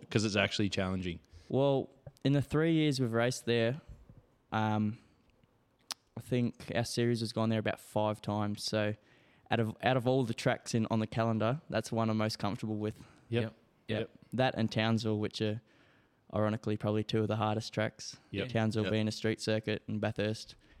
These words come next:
Speaker 2: being a street circuit as
Speaker 1: Yeah, I
Speaker 2: well,
Speaker 1: like
Speaker 2: yeah.
Speaker 1: the Townsville circuit. That was cool. I've
Speaker 3: Mm.
Speaker 1: only seen it on T V, but I like it. It's cool.
Speaker 2: Yeah.
Speaker 3: Yeah. What actually do you like about the Bathurst track? Do you like it 'cause it's got the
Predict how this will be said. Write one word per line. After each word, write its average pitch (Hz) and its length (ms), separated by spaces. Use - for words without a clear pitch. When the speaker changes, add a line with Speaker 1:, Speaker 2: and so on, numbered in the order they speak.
Speaker 2:
being 107 240
a 104 200
street - 280
circuit 104 300
as 110 120
Speaker 1:
Yeah, 113 100
I - 40
Speaker 2:
well, 131 80
Speaker 1:
like - 100
Speaker 2:
yeah. 110 60
Speaker 1:
the - 60
Townsville 92 420
circuit. 104 340
That 117 120
was 90 160
cool. 113 360
I've 95 180
Speaker 3:
Mm. 87 140
Speaker 1:
only 98 160
seen 104 180
it 92 100
on 92 140
T 98 180
V, 98 200
but 87 160
I 85 40
like 87 300
it. - 80
It's - 100
cool. 104 240
Speaker 2:
Yeah. 104 280
Speaker 3:
Yeah. 80 240
What 170 380
actually 143 340
do 110 120
you 123 120
like 107 300
about 113 240
the 98 60
Bathurst 104 420
track? 107 220
Do 92 60
you 90 60
like 104 220
it 92 120
'cause 95 180
it's 92 120
got 87 200
the 87 200